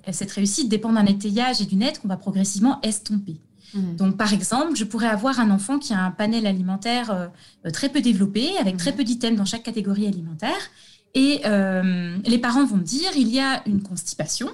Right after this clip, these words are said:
Speaker 1: par exemple,
Speaker 2: Mhm.
Speaker 1: chronique, hein, qui génère de la douleur, qui, euh,
Speaker 2: Mhm.
Speaker 1: n'améliore pas le schmilblick.
Speaker 2: Mhm.
Speaker 1: Et donc, on aimerait bien qu'il mange plus de, de,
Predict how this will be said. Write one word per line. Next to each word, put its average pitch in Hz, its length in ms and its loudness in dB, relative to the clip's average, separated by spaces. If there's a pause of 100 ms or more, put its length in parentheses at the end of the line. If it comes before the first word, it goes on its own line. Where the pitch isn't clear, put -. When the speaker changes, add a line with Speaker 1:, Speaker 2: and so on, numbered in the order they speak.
Speaker 1:
par 220 80 -4
exemple, 180 320 0
Speaker 2:
Mhm. 202 60 -6
Speaker 1:
chronique, 196 400 -4
hein, 277 100 -2
qui 226 140 -8
génère 190 220 0
de 202 100 2
la 160 100 -4
douleur, 175 420 -4
qui, 190 280 -8
euh, - 20 -8
Speaker 2:
Mhm. 165 460 -8
Speaker 1:
n'améliore 196 340 6
pas 208 140 0
le 185 100 2
schmilblick. 185 560 -4
Speaker 2:
Mhm. 403 360 -6 (180)
Speaker 1:
Et 190 80 2
donc, 285 320 0
on 233 80 8
aimerait 202 220 4
bien 240 160 0
qu'il 233 160 0
mange 240 240 2
plus 220 180 -6
de, 180 80 -4
de, 170 600 -8